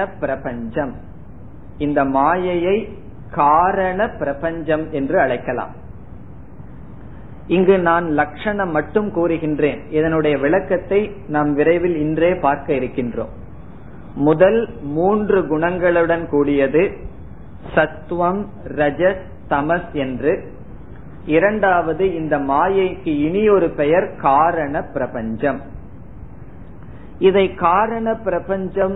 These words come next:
என்று கூறுவதற்கு காரணம், இந்த மாயையிலிருந்துதான் இந்த பிரபஞ்சமானது தோன்றுகிறது.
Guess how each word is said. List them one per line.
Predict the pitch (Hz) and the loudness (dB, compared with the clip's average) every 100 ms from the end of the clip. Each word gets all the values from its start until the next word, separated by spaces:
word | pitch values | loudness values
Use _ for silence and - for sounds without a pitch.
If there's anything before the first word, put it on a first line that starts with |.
| - | -2
என்று | 165 151 156 | -2 0 0
கூறுவதற்கு | - 170 190 180 175 160 151 160 | 2 6 6 6 4 2 0 -8
காரணம், | - 139 156 156 160 143 - - - - - - - - - - | 0 2 4 2 0 -4 -10 -16 -18 -18 -18 -16 -18 -18 -18 -2
இந்த | 175 180 170 156 | 0 4 4 2
மாயையிலிருந்துதான் | 147 147 185 233 233 226 208 185 170 170 165 156 165 151 - - - - - - - - - - | 2 4 4 4 2 4 2 4 2 2 2 4 4 2 -2 -12 -16 -16 -16 -16 -16 -18 -14 -4
இந்த | 165 160 151 | 0 2 2
பிரபஞ்சமானது | - 160 160 240 226 220 196 165 156 147 143 185 | 2 0 2 0 2 2 2 2 2 2 0 2
தோன்றுகிறது. | 151 170 160 143 131 113 | 2 2 0 0 -2 -2